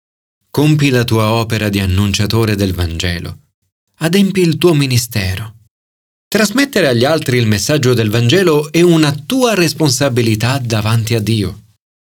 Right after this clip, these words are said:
Gesù tornerà per giudicare e regnare. Ciò che facciamo ora ha conseguenze eterne. Dovremo rendere conto. Pertanto, dovremo essere pronti a sopportare difficoltà.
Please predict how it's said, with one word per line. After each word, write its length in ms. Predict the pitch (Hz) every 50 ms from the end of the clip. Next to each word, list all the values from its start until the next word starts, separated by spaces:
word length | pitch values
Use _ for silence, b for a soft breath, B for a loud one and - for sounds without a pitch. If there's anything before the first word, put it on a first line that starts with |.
| _ _ -
Gesù 420 | - 156 202 247 240 269 285 269
tornerà 520 | 277 240 233 214 190 185 185 185 202 202 196
per 240 | 196 190 185 156
giudicare 840 | 147 143 170 190 165 151 - - 131 147 151 156 156 160 165 - _ _
e 160 | - 120 127
regnare. 720 | 147 139 131 120 120 127 123 113 104 95 95 92 - - _ _ _ _ _ _ _ _ _ _ _
Ciò 180 | - - 269 269
che 140 | - 233 196
facciamo 640 | - 165 160 160 - 180 170 151 151 151 151 156 160
ora 520 | 160 151 123 101 95 92 92 101 110 - - _ _ _
ha 180 | - 160 175 175
conseguenze 1080 | - 180 185 175 - 170 165 170 165 175 170 156 - - 156 151 143 151 - - _ _
eterne. 1120 | - 139 151 156 156 156 156 160 165 170 160 147 123 110 104 92 90 85 80 - - _ _ _ _ _ _ _ _ _ _ _ _ _ _ -
Dovremo 440 | 247 262 254 262 254 247 220 208
rendere 400 | 190 196 208 208 185 180 175 165
conto. 560 | 160 - 156 160 143 110 - - - - - _ _ _ _ _ _ _ _ _ _ _ _ _ _ _ _ _ _ _
Pertanto, 880 | - 220 233 233 - 170 151 127 117 - 123 117 107 110 - - _ _ _ _ _ _
dovremo 580 | - 107 107 123 135 160 208 214 202 196 196 196
essere 380 | 196 180 - - 175 170 165 160
pronti 400 | 160 190 214 226 214 202 - 196
a 60 | 175
sopportare 840 | - - 175 160 165 - 165 156 - 165 165 165 160 160 143 123
difficoltà. 840 | 123 151 165 156 - 151 151 147 151 135 117 - - 135 120 101